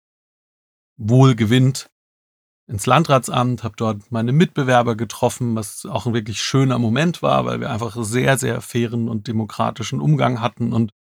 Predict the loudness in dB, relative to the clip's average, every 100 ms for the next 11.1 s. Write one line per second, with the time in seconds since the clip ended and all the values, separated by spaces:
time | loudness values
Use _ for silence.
0 | _ _ _ _ _ _ _ -10 -6 -4
1 | -4 -2 -2 -2 2 2 2 0 0 0
2 | 2 4 4 2 0 -2 -2 0 0 0
3 | -2 -4 -6 -4 -2 -2 -4 -4 2 4
4 | 4 2 -2 -2 -4 -4 -2 0 0 0
5 | -4 -4 -2 2 4 6 6 4 -2 -2
6 | 2 2 4 4 4 6 4 2 0 0
7 | 2 2 0 0 2 4 2 2 0 0
8 | -6 -12 -20 -12 -4 0 0 2 2 2
9 | 0 0 0 -2 -4 -2 0 0 0 -2
10 | 2 4 4 -4 -8 -6 -2 0 0 -2